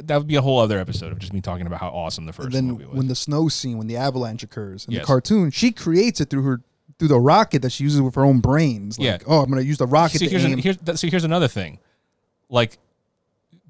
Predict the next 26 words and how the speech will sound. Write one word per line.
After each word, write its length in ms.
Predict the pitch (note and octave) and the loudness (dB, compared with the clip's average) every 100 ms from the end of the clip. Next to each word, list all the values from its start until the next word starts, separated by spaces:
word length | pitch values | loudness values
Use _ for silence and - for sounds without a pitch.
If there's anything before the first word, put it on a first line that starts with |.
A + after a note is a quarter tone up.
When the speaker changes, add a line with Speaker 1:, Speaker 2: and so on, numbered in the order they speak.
| - | -4
Speaker 1:
badass 760 | D#3+ F#3+ F#3+ F#3 F3 - - - - | 0 0 0 -2 -2 -4 -8 -10 -10
psychopath 800 | - D3 D#3+ D#3+ - D3+ C#3+ - _ | -4 -4 -2 -6 -4 -2 -4 -6 _
live 260 | A#2+ B2+ B2 | -4 0 2
action 460 | A#2+ - B2+ A2+ A2 | 0 -2 -4 -4 -4
Mulan, 520 | A2+ A2 A2+ C3 C#3 - _ _ _ _ _ _ _ _ _ _ _ G#2 | -4 -2 0 -2 -4 -8 _ _ _ _ _ _ _ _ _ _ _ -6
who, 180 | A#2+ - | -6 -4
who 100 | C#3 | 0
lo-, 140 | B2+ | 0
loves 360 | A#2 B2 B2+ B2 | 0 2 2 2
murdering 340 | A#2 A#2 C3+ | 2 4 2
people. 460 | D3 D#3+ F#3 F#3 - | 2 -2 -2 -4 -6
<laughs> 60 | - - - | -16 -18 -6
Speaker 2:
Yeah, 120 | F#3+ | -2
with, 380 | G2+ C3 A2+ B2 | -2 -4 -6 -4
with 140 | B2+ - | -2 0
Phoenix 340 | D3+ C3+ - | 2 2 0
Chi 180 | - C3+ | -2 -2
powers. 360 | A2 F#2+ - | -2 -8 -6
Speaker 1:
The 100 | D3+ | -2
original 460 | E3 E3+ F#3 G#3 G#3+ | 2 2 2 2 2
Mulan 540 | G3+ F#3+ E3 C#3+ C#3 - | 2 2 2 2 -2 -10
had 180 | _ C#3+ | _ -4
a 40 | C3+ | 0
higher 200 | C3+ B2 | 0 0
kill 180 | A#2 F#2 | -4 -4
count. 240 | E2 | -10